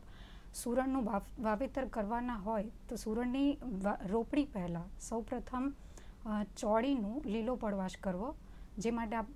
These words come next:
વીસ કિલોગ્રામ પ્રતિ હેક્ટર બિયારણ વાવી તેને પિસ્તાલીસથી સાઠ દિવસ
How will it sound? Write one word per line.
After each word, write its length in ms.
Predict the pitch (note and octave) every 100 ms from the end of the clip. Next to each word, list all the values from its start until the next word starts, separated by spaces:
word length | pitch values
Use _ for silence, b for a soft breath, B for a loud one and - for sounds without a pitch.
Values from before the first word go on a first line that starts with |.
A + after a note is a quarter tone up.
| - F#3
વીસ 260 | G#3+ B3+
કિલોગ્રામ 640 | - B3 B3 A3+ A#3 B3 G#3 -
પ્રતિ 500 | A3+ G#3 - A#3 A#3+
હેક્ટર 440 | F#3+ F3+ - A#3 A3
બિયારણ 580 | G#3+ G3 G#3 G#3+ G#3 G3
વાવી 380 | F#3 G#3 G3+ - - B B B B -
તેને 380 | A#3 A#3 C4 C#4 - - - - - -
પિસ્તાલીસથી 720 | A3 - D4 C#4+ C#4 - C#4+
સાઠ 260 | A#3+ A#3
દિવસ 520 | A3 A#3 A#3+ A#3 -